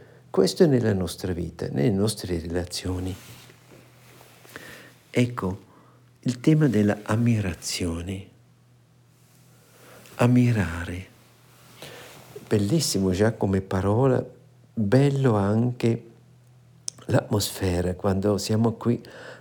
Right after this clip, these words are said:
a ammirare. Ammirare l'altro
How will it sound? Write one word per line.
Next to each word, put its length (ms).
a 220
ammirare. 800
Ammirare 600
l'altro 840